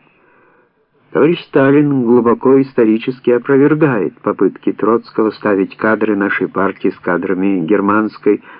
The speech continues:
социал-демократической партии. Кадры нашей партии выросли на борьбе за диктатуру пролетариата,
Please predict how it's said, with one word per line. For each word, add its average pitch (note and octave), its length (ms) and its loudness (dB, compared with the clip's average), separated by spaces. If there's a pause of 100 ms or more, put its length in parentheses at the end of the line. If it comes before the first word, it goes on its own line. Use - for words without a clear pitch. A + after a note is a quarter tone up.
социал-демократической G2 1300 -2
партии. - 640 -6 (560)
Кадры B2+ 360 0
нашей C3 420 0
партии C3+ 360 0
выросли C3+ 540 2
на A2+ 140 -2
борьбе G2 440 0
за G2+ 300 -4
диктатуру A2+ 560 0
пролетариата, G#2 840 -2